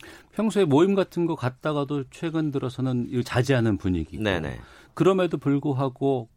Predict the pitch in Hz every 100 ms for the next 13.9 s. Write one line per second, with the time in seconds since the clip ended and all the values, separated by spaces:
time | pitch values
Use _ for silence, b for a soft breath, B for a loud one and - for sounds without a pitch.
0 | _ - 127 135 156 185 - - - 254
1 | 190 208 196 147 143 147 - 110 135 160
2 | 135 - 123 127 95 98 107 104 95 80
3 | 65 73 101 98 80 62 B B B B
4 | B _ - 175 226 214 - 226 208 196
5 | 156 151 147 147 139 127 156 156 139 143
6 | 113 123 127 104 - 87 90 - 139 131
7 | 85 - 95 80 80 73 65 65 - 123
8 | - 120 135 135 131 113 104 107 101 92
9 | 80 107 113 - - 143 127 107 90 85
10 | - 104 80 69 73 95 69 117 85 -
11 | 95 107 101 90 _ 90 80 - 82 92
12 | 101 101 92 - - - - 127 92 69
13 | 65 67 60 62 120 87 101 87 73